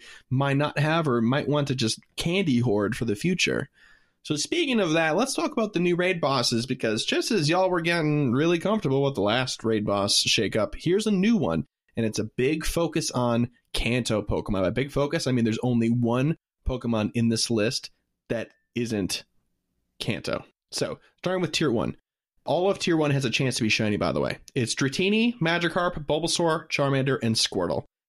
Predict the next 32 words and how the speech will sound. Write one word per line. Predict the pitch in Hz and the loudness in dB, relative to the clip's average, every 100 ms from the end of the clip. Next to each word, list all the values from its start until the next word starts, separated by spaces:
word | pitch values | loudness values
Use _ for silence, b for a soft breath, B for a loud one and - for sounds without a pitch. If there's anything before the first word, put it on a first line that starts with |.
| - | -4
The | 123 | -2
notable | 131 156 160 135 131 | 2 2 2 2 2
addition | 110 101 98 | 2 0 0
there | 95 95 | 2 2
is | 95 | 0
obviously | - 95 104 - 101 87 | 0 0 0 0 0 0
Dratini. | 127 117 92 82 - | -2 -2 -2 -2 -2
The | |
other | 117 | -2
ones | 110 107 | 0 -2
have | 107 | -2
been | 98 92 | -2 0
there | 90 117 110 | 0 -2 -2
and | 110 76 85 110 _ _ | -2 -2 -2 -6 _ _
has | 107 98 - - - | -4 -4 -4 -6 -6
arguably | 123 113 104 95 | -2 0 0 0
stayed | - - 71 - | 0 0 -2 -2
there | 104 107 | -2 -2
for | - 131 123 | -4 -4 -2
most | 131 123 123 | -2 -2 -2
of | 135 | -2
the | 135 | -2
time. | 127 131 - _ _ _ _ _ _ _ | 0 0 -4 _ _ _ _ _ _ _
Tier | - 202 208 | -4 -2 0
two | 208 233 240 196 123 | 0 2 2 2 2
is | - | 0
a | 110 | 0
lot | 107 110 123 143 156 160 | 2 2 2 2 0 2
of | 165 165 | 0 0
Generation | 143 143 139 147 139 131 - 120 107 | 0 0 2 2 2 2 2 2 0
four | - - 80 92 67 | -2 -4 0 0 0
prep. | - 65 65 | -2 -2 -2